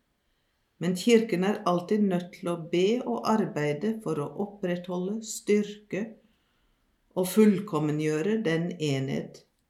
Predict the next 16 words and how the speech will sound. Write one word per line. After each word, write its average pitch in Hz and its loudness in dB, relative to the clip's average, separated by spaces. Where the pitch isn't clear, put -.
Kristus 156 -2
ønsker 156 -4
for - -6
den. - -6
Det 156 -6
var 185 8
dette 226 6
Jesus 180 2
selv 180 2
ba 139 2
om 185 -2
i 160 -4
sin 160 -2
lidelsestime. 131 -2
Og 165 -2
han 208 8